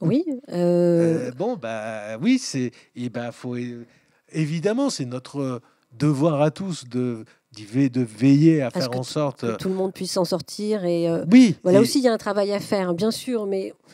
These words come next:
Speaker 2: Mais, mais, mais néanmoins, euh, si vous vous installez dans le confort d'être une victime, bah, vous avez, vous vous préparez une vie de malheur et vous vous préparez potentiellement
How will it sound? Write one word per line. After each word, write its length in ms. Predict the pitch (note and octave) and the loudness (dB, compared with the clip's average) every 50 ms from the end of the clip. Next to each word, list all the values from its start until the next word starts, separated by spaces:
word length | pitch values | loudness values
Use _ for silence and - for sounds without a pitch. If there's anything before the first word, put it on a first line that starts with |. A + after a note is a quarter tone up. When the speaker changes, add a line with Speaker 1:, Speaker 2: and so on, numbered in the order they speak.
| - | -2
Speaker 2:
Mais, 320 | D#3 D#3 D3+ D3+ D3 C3 B2 | 2 4 6 6 6 4 0
mais, 300 | C3+ D3 D3 D3 C#3 C3+ | -2 -2 0 0 0 0
mais 260 | B2+ B2+ C3+ C#3 C3+ | -2 -4 -4 -4 -4
néanmoins, 560 | B2+ C#3 C#3 C3+ C#3 D3 F3 G#3+ B3 B3+ A#3 G3 | -4 -4 -4 -2 -2 -2 -2 -2 -2 -2 -4 -4
euh, 340 | D3 C3+ B2+ B2+ B2 B2 A#2 A#2 | -4 -4 -4 -2 -4 -4 -6 -6
si 240 | - - - F3 | -6 -4 -2 -2
vous 160 | E3+ D#3 D#3+ D3 | 0 0 0 0
vous 260 | C#3+ C#3+ C#3 B2 D#3 | 2 0 2 4 4
installez 760 | A3+ A3+ A3 - - - G#3+ G3+ F#3+ F#3+ F#3+ F3+ E3+ C#3+ A#2 _ _ _ _ _ _ _ A2+ | 4 4 4 0 0 0 2 2 2 0 -2 -4 -4 -6 -8 _ _ _ _ _ _ _ -8
dans 180 | A#2+ C#3 C#3+ C#3+ | -4 -4 -2 -2
le 240 | C3+ C3 C3+ B2+ | -2 -2 -2 -2
confort 680 | B2 - - F3 F#3 F3 E3 - F3+ F3+ F3 E3 C3 A#2+ | -4 -6 -6 -6 -6 -6 -6 -4 -4 -2 -2 -2 -4 -4
d'être 240 | A2 B2+ B2 - - | -6 -8 -8 -8 -8
une 100 | B2+ A#2+ | -8 -6
victime, 580 | A2+ B2 C3 A#2+ - - - D3+ F3 G3+ F3+ - - _ _ _ _ _ _ _ _ _ _ _ _ _ _ _ _ _ _ _ _ _ | -6 -6 -8 -8 -6 -4 -2 -2 -2 -2 -4 -8 -10 _ _ _ _ _ _ _ _ _ _ _ _ _ _ _ _ _ _ _ _ _
bah, 340 | D#2+ F#2+ G2+ G#2+ G#2+ G#2 G2 | _ -20 -16 -12 -10 -10 -10
vous 300 | F#2+ G2+ G#2 G#2 G2+ G#2+ | -12 -14 -14 -10 -6 -6
avez, 500 | A2+ G#2+ G#2 A#2+ B2+ B2+ A#2+ A2+ A2 G#2+ | -6 -4 -4 -2 -2 -2 -2 -2 -4 -6
vous 160 | G2 G#2 G#2 | -6 -6 -8
vous 60 | G2+ F#2 | -8 -6
préparez 440 | - - G2+ - - G2+ G2+ A#2 A#2 | -6 -6 -6 -4 -4 -4 -4 -4 -6
une 120 | A2+ G#2+ | -6 -6
vie 160 | F#2 C#3+ C3+ | -6 -4 -2
de 40 | B2 | -2
malheur 600 | A#2+ A#2 A2+ A2+ A#2+ C3 D#3+ G3 G3+ D#3+ F#2+ - _ _ _ _ _ _ _ _ _ _ | -2 -2 -2 -4 -2 -2 -2 -2 -4 -6 -8 -10 _ _ _ _ _ _ _ _ _ _
et 140 | - C3 A#2+ | -4 -4 -4
vous 140 | G2 F#2+ F#2+ | -4 -6 -16
vous 60 | F#2 | -20
préparez 540 | - - - A2+ - - G2+ G#2 G#2 B2+ D3 | -16 -14 -12 -12 -10 -10 -10 -10 -8 -10 -12
potentiellement 920 | C#3+ _ - D3 C3+ - C3 B2 - - B2 A2+ A2+ A2+ C3 D#3 F#3 F#3+ | -12 _ -10 -10 -10 -10 -10 -14 -10 -10 -10 -10 -8 -8 -8 -8 -8 -10